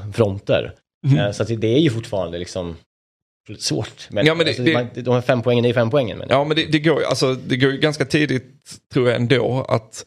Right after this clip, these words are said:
Speaker 2: faktiskt utarbeta vart det ska ta vägen. För nu har, efter Bournemouth och Newcastle här, så Liverpool har, om vi bortser från Europaspel, Everton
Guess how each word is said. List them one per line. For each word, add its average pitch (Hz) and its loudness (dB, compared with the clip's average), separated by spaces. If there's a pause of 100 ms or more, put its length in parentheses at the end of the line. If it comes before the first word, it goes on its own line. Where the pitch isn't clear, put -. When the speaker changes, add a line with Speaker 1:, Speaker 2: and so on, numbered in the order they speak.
(420)
Speaker 2:
faktiskt 117 -4
utarbeta 110 2
vart 113 2
det 110 -4
ska - -2
ta - -2
vägen. 104 0
För 135 0
nu 127 4
har, 120 2 (320)
efter 139 -2
Bournemouth 123 0
och 113 -4 (260)
Newcastle 113 0
här, 107 0
så - 0 (220)
Liverpool 127 2
har, 117 2 (1000)
om 131 -4
vi 123 4
bortser 127 2
från 120 2
Europaspel, 123 0
Everton 117 0